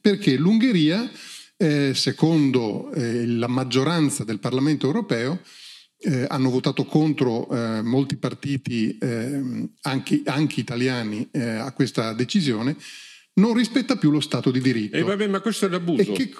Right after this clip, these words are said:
Speaker 1: che, esatto, io volevo portarti a questo. Che cos'è lo sta-, chi ha definito lo Stato di diritto europeo? Esiste lo Stato
Speaker 2: Allora,
Speaker 1: di diritto europeo?
Speaker 2: eh, come ho detto prima, l'Europa non si costruisce come unità politica,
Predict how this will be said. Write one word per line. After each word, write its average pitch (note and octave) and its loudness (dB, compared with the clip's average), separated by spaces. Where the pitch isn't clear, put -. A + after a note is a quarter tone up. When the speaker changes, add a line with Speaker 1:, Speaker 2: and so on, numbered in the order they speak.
Speaker 1:
che, C4 0
esatto, C3 2
io G#3 4
volevo A3 4
portarti G3 2
a G#3 2
questo. C#3 2
Che - -2
cos'è G#3+ 4
lo B2 2
sta-, - -2
chi C4+ 0
ha C4 4
definito C#3+ 4
lo B2+ 2
Stato C#3 0
di B2 2
diritto B2 0
europeo? A2+ 0
Esiste D3 0
lo C3 0
Stato C#3 -4
Speaker 2:
Allora, A#2 -2
Speaker 1:
di A#2 0
diritto B2+ 0
europeo? A#2+ -2
Speaker 2:
eh, - -4
come E3 0
ho E3+ 0
detto D#3+ 0
prima, G#2 -2
l'Europa D#3 0
non D3 0
si C#3 -4
costruisce D3+ -2
come A2+ 0
unità G#2+ 0
politica, F#2+ -6